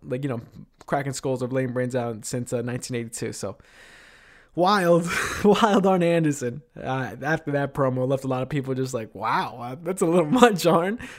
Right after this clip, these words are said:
I guess he's making up for falling off at, uh, at a <laughs> Grand Slam, falling off the ring apron. But I guess he makes up for it with that Glock comment.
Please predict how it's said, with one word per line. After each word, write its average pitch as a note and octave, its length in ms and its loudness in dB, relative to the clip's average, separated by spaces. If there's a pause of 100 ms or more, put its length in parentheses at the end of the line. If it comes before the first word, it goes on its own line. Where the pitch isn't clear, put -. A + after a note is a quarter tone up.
I D#3+ 100 4
guess E3 160 2
he's D#3 120 -2
making D#3+ 260 2
up D#3+ 100 2
for D3 100 -2
falling C#3+ 360 2
off C#3 280 0
at, B2+ 220 0
uh, A#2+ 300 -2 (240)
at C3 160 -2
a B2 160 0
<laughs> - 0 -
Grand E3 340 0
Slam, D#3 400 -2
falling C3+ 260 -4
off B2+ 120 -4
the B2 100 -4
ring C#3+ 180 -2
apron. A#2 380 -6 (480)
But A#2+ 120 -4
I B2+ 60 -2
guess B2+ 180 -4
he B2+ 80 -6
makes B2 240 -4
up A#2+ 140 -4
for B2+ 140 2
it - 20 4
with B2 160 -2
that A#2 180 -4
Glock B2 300 -4
comment. A2 360 -8